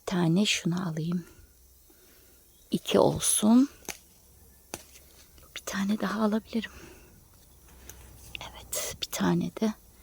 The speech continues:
şu otları da alayım. Dur. Şu marulu da alayım. Oo, civcivlerimi dışarıda unuttum. Kedi gelir. Onlara bakmam lazım.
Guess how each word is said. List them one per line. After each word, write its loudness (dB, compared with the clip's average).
şu -2
otları -14
da -6
alayım. -12
Dur. -12
Şu 0
marulu 4
da -4
alayım. 0
Oo, 6
civcivlerimi 4
dışarıda 4
unuttum. -2
Kedi 0
gelir. 0
Onlara 0
bakmam -4
lazım. -8